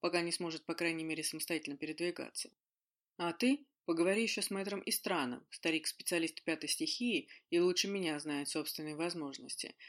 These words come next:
Может, там и делать нечего, наколдовать товарищу какой-нибудь временный паралич, и уверенно его обнадёжить, что всё излечимо, но потребуется луны три-четыре упорных упражнений.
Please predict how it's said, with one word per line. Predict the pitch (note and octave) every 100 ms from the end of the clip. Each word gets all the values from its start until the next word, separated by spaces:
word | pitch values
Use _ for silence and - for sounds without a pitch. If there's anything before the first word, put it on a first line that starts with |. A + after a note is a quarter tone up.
| - -
Может, | D#3+ D#3 D3+ - -
там | D#3 C#3+ D3
и |
делать | C#3 A#3+ G3 -
нечего, | D3 - C#3+
наколдовать | C#3+ D#3 D3+ D#3 D3
товарищу | D3+ D3 C#3+ C#3+ C#3 B2
какой-нибудь | D3 - D3 D3 D3+
временный | D3+ D3 D3 D3
паралич, | D#3+ F3+ A#3+ C#4 - - - _ -
и | G4+
уверенно | A3 G3 C4 A3+ F3+
его | E3 F#3
обнадёжить, | E3 E3 E3 G#3+ E3+
что | - D#3+
всё | - E3
излечимо, | D#3 D#3 A#3+ A3+
но | E3
потребуется | D#3 E3+ F#3 E3 D#3+
луны | D3 D3+ D3+
три-четыре | - E3 - - D3+ D3
упорных | C#3+ D3+ D3+ C#3+
упражнений. | - F#3+ G#3 F#3+ C#3+ -